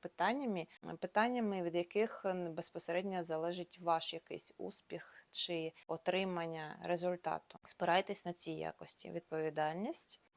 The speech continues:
лідерство також, контроль і також пристрасть в плані енергії. Ви можете розслабитись і таке інше, але бути наготові завжди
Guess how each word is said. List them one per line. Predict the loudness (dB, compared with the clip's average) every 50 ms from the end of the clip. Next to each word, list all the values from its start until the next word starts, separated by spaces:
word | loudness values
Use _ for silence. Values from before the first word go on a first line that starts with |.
| -4 -2 0
лідерство | 2 2 2 2 0 0 -2 -2 -2 0 2 2 2 2 0 -2 _ _
також, | -6 -6 -6 -4 -4 -4 -2 -2 -2 -2 -4 -4 -8 -16 -20 -12
контроль | -2 0 2 2 2 0 0 2 4 6 8 8 8 8 6 4 0 _ _ -4
і | -2 0 2 4 4 6 6 8 8 8 8 6 6 4 2 2
також | 2 2 2 0 -2 -2 -2 -2 -4
пристрасть | -4 -2 2 4 4 4 4 2 0 -2 0 2 2 2 2 0 -2 -2 -4
в | -2
плані | 2 4 6 6 6 6 4 2 0 0 -2 -4 _ -16 -10 _
енергії. | 0 2 4 6 8 8 8 8 6 4 2 4 4 6 6 6 4 4 0 -2 -6 -14 -20 -12 _ 2
Ви | 2 6
можете | 6 8 6 6 4 4 4 4
розслабитись | 4 4 6 10 12 12 12 12 8 4 2 2 -2 -2 -2
і |
таке | -4 -4 -4 -2 -2
інше, | -2 -2 0 0 0 0 2
але | 4 4 4 6 6 4 4 4
бути | 2 0 0 -2 -2 -2 -2 -2
наготові | -2 -2 -4 -4 -6 -6 -4 -4 -2 -2 -2
завжди | -2 -2 -4 -4 -6 -8 -14